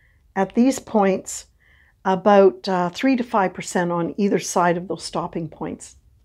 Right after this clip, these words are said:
You know, whether you stop here, here, here,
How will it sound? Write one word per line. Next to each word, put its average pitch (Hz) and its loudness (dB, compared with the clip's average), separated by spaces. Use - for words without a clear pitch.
You 208 0
know, 156 -4
whether 240 6
you 240 4
stop 208 0
here, 196 0
here, 180 -4
here, 175 -10